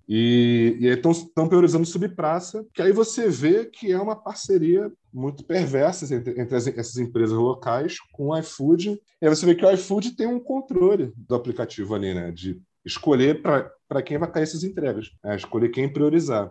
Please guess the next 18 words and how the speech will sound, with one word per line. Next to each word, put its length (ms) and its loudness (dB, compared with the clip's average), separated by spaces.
E 200 4
aí 200 6
é 60 8
uma 160 2
garantia 760 -2
das 380 0
empresas 480 0
que 100 -14
elas 160 -4
vão 140 -4
receber, 640 -2
é, 280 -2
maior 240 0
parte 220 -2
desse 140 -10
número 200 -2
de 100 -2
entregas, 580 -2